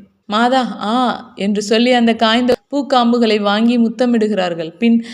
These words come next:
"அன்னாளை பற்றி என்ன செய்தி?" என்று கேட்கிறார்கள். "அவள் ஏரோதின் படுகொலையில் இறந்து விட்டாள்." பாவம் அந்த பெண், உம்மேல் எவ்வளவு பிரியமாயிருந்தாள். பெத்லகேம் வாசிகள் அதிகம் கஷ்டப்பட்டிருக்கிறார்கள். ஆயினும் அவர்கள் தங்கள் இடையர்களுடன் நியாயமாக நடந்து கொள்ளவில்லை.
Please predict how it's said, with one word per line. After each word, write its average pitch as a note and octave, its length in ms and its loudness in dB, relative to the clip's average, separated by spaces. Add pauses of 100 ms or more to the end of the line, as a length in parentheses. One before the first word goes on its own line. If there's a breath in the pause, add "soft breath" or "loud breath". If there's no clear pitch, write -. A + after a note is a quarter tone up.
(120 loud breath)
"அன்னாளை C4 480 0
பற்றி C4 440 -4
என்ன A#3 280 2
செய்தி?" A#3+ 440 0
என்று G#3 260 -4
கேட்கிறார்கள். F3+ 640 -8 (640)
"அவள் F3+ 460 0 (280)
ஏரோதின் G#3+ 600 -2
படுகொலையில் A#3+ 640 0
இறந்து B3+ 400 -2
விட்டாள்." F#3+ 380 -6 (540)
பாவம் G#3+ 380 -6
அந்த A3 220 -2
பெண், G3 260 -8 (100)
உம்மேல் F#3+ 340 -2
எவ்வளவு G3+ 380 -2
பிரியமாயிருந்தாள். A3 880 0 (480 loud breath)
பெத்லகேம் C4+ 520 0
வாசிகள் A#3+ 420 0
அதிகம் A#3 400 0
கஷ்டப்பட்டிருக்கிறார்கள். F#3+ 1080 -6
ஆயினும் F#3 420 -6
அவர்கள் G3+ 400 -4
தங்கள் G#3 280 -4
இடையர்களுடன் G#3 720 0
நியாயமாக A3+ 640 0
நடந்து G3+ 380 -2
கொள்ளவில்லை. E3 480 -8